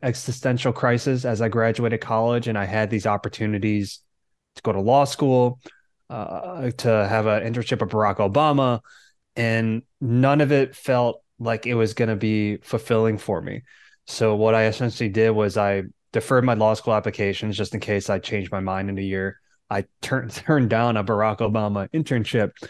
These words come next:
so I could take a year off and really figure out what it is I wanted to do. And what happened was, is I ended up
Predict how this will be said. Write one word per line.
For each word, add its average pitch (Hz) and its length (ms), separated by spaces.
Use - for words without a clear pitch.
so 113 200
I 117 140
could 120 160
take 117 220
a 113 40
year 104 300
off 101 400
and 104 260
really 117 240
figure 110 320
out 98 120
what 101 140
it 98 100
is 95 120
I 98 60
wanted 92 320
to 90 100
do. 92 320
And 95 400
what 101 180
happened 120 360
was, 101 220
is 98 140
I 101 180
ended 107 220
up 101 240